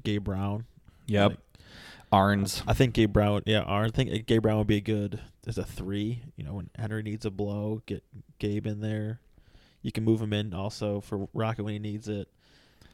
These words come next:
Speaker 1: It, that's why it would've been so nice to have <laughs> Jo-, have
Speaker 2: Yeah.
Speaker 1: Josh, because
Speaker 2: Josh would've been great, 'cause think about it.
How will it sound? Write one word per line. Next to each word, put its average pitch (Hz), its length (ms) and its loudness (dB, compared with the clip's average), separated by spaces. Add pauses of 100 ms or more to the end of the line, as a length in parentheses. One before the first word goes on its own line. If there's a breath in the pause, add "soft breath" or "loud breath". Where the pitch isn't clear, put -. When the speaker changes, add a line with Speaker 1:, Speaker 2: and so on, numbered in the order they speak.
(300 soft breath)
Speaker 1:
It, 117 200 -8
that's - 280 -8
why 147 160 0
it 117 80 -2
would've 113 120 -4
been 104 80 -8
so 110 140 -2
nice 101 200 -4
to 104 100 -4
have 98 180 -4
<laughs> - 0 -
Jo-, - 120 6
have - 240 6 (400 loud breath)
Speaker 2:
Yeah. 117 260 10
Speaker 1:
Josh, 104 280 2
because 110 200 -2
Speaker 2:
Josh 135 280 12
would've 127 100 6
been 107 160 2
great, 113 220 6
'cause 117 120 -4
think 160 180 2
about 113 180 2
it. 95 100 -2